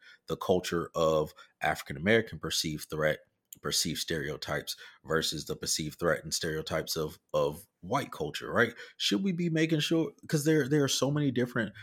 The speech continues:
little nuanced things to address. Like, how many of the mass murderers in American history are black? Like, let's be real,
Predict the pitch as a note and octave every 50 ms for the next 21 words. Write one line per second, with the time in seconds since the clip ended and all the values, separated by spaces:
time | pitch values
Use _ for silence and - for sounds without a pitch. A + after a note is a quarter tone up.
0 | - - _ G2+ B2+ C3+ C3 B2 A2+ G#2 G2 - G#2 G#2 B2 C#3 C#3 C#3 C3+ B2+
1 | B2 A#2+ - - - - - B2 B2 B2 B2 A#2+ A#2+ - - - - G#2 F#2+ G2+
2 | B2+ C#3 A#2+ F#2 - E2 D2+ - - C#3 D3 E3+ E3 D#3 C#3+ A2+ F#2 F2 E2+ E2
3 | D#2+ - - D2 C#2+ C#2+ C2 B1+ B1 - C#2+ C#2 C#2 C#2 C#2 C#2 - D2 D2+ D2
4 | C2 - - C2+ B1+ B1 - - B1 B1+ B1+ - - _ - - - - _ _
5 | A#2 A#2 - - - C2 C2 C2+ C2 D2